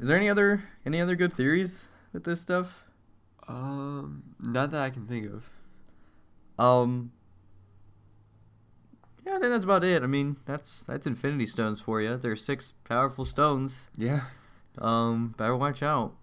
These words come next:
Speaker 2: Okay. Better not cry. <laughs>
Speaker 1: You better not pout. I'm telling you why.
Speaker 2: Thanos is coming to town.
Speaker 1: Yeah,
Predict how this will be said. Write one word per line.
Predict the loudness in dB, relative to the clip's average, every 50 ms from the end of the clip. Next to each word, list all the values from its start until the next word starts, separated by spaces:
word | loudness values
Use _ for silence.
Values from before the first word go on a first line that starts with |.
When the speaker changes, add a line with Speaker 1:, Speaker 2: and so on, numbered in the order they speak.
| -20 -20 -20 -20 -20 _ _ -20 -20 -20 -20 _ -20 _ -20 _ _ _ _ -8 -6
Speaker 2:
Okay. | -4 -4 -4 -6 -8 -14 -20 -20 -14 -12 -12 -12 -12 -16 -10
Better | -4 -2 0 0 2
not | 2 0 0 0
cry. | 0 -2 0 0 -2 -6 -8 -8
<laughs> | -12 -14 -16 -16 -18 -20 -20 -20 -20 -12 -6
Speaker 1:
You | -4 0 2
better | 4 4 4 4
not | 4 4 2 2
pout. | 2 0 0 2
I'm | 0 -2 -2
telling | 0 0 0 0 0
you | 0 0
why. | 0 2 2 2 0 0 -2 -4 -6 -12 -20 -20 -20 -20 _ -20 -20 -20 -20 _ -20 _ _ _ -20 -20 _ -8 -4
Speaker 2:
Thanos | 0 0 0 2 2 0 0 -2 -4 -6 -12
is | -12 -12 -10
coming | -4 -2 -2 -2 -2
to | -4 -6
town. | -2 0 2 4 4 4 2 0 -2 -6 -10 -12 -20 _ -20 -20 -16 -14
Speaker 1:
Yeah, | -14 -12